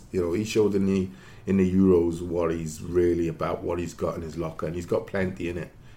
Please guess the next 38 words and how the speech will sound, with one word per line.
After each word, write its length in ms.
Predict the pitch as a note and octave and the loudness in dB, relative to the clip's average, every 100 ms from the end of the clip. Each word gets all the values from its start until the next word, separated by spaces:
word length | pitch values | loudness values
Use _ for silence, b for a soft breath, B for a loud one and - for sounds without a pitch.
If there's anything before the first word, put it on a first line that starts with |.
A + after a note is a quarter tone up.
| b b | b b
right? 160 | E2 F#2+ | -2 0
He 60 | - | 4
doesn't 260 | D3 C3 | 4 4
show 260 | - A2 G2 | 4 4 4
it 80 | G2 | 2
off 200 | G2+ G2+ | -4 -2
enough 260 | F#2 G#2 - | -2 -2 -4
because 320 | G2 G#2+ G2+ - B B B | -6 0 0 -2 B B B
he 160 | A2 A#2 | 2 8
is 140 | B2+ - | 8 8
kinda 360 | - A2 G#2+ | 0 0 2
like 200 | G#2+ G2+ | 4 4
the 60 | G2+ | 2
bully 280 | A2+ A2 G2 | 2 2 4
boy 260 | G#2 G#2 | 8 8
of 100 | F#2+ | 6
the 60 | F#2+ | 2
midfield. 500 | G2 F#2+ - A2+ G2 | 2 0 2 4 4
He's 140 | G#2 G#2 | 0 0
the 80 | G#2+ | 0
one 160 | G#2 | 2
who's 180 | G2+ F#2+ | 0 -2
sent 260 | G2 F#2 F#2+ | 0 0 0
out 180 | F#2 F#2 | -2 0
to 40 | |
win 180 | F2 F2+ | -2 -2
the 80 | F2 | 0
battle 320 | G#2+ G2+ G2 | 2 2 0
in 160 | F#2 | -2
there, 200 | F2+ D#2 - b b b b - | -2 -6 -10 b b b b -4
right? 280 | G2 B2+ - b b b b b - - | 0 0 -2 b b b b b -20 -6
Hence 300 | - C3 B2+ | 2 2 4
why 180 | B2 A2+ | 6 8
I 40 | |
say 340 | A2+ B2+ A2+ G2 | 6 6 6 4
I 120 | G#2+ | -2
think, 440 | - B2+ A2 - - - - - - - | 4 4 4 -2 -14 -20 -20 -20 -16 -6
and 240 | A2+ A2+ | -4 -6